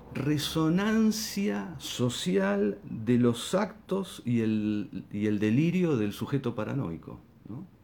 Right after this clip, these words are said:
¿Qué, qué efectos y qué consecuencias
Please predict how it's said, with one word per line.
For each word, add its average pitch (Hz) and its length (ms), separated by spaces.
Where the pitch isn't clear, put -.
¿Qué, 165 360
qué 170 120
efectos 185 840
y 107 80
qué 147 180
consecuencias 120 1160